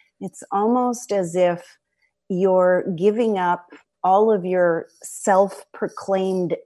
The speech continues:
efforts to do this and that, and just really s-, focused on, "I believe at every moment in time I'm being supported and guided here. So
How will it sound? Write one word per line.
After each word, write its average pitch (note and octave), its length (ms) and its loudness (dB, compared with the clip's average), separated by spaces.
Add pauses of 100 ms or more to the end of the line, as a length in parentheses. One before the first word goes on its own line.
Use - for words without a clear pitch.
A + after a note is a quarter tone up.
efforts F#3 680 -4
to F#3 120 -8
do F#3+ 200 0
this F#3+ 320 -2
and F#3 220 -4
that, F#3 300 4 (420)
and G#3 220 0
just G#3 340 -2
really G#3+ 600 0
s-, - 240 -8 (120)
focused A#3+ 640 0
on, F#3 300 -6 (140)
"I G3+ 260 0
believe G3 680 -2 (760)
at F3+ 280 -4
every F#3+ 320 2
moment G3 400 -2
in G3 100 -6
time A3+ 400 -8
I'm F3 220 -6
being E3+ 240 -4
supported F3 640 -6
and E3+ 200 -4
guided E3+ 400 -2
here. D#3+ 320 -4
So D#3+ 440 -4